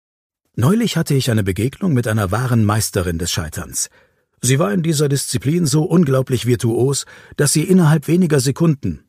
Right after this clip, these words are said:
ich übertreibe nicht, ein Projekt zum Scheitern brachte,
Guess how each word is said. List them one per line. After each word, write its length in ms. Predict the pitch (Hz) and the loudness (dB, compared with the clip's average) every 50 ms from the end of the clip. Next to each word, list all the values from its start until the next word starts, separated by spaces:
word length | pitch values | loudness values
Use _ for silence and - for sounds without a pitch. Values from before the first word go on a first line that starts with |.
| _ - | _ -10
ich 180 | 98 92 - | -10 -8 -6
übertreibe 480 | 104 87 85 82 - 107 127 143 101 95 | -8 -8 -8 -8 -2 0 0 2 2 0
nicht, 280 | 107 135 139 - - - - - - _ - - | -2 -2 -4 -4 -10 -18 -20 -20 -20 _ -8 -2
ein 180 | - 156 170 | 0 0 0
Projekt 400 | 165 - - 120 120 165 165 - | 0 0 0 0 0 0 -2 -4
zum 240 | - - - - 135 | -8 -6 -2 -2 -2
Scheitern 380 | 120 - 107 101 98 123 110 107 | 0 0 -2 -2 0 0 0 0
brachte, 400 | 104 110 110 104 - 143 135 | 0 -2 -4 -2 0 0 0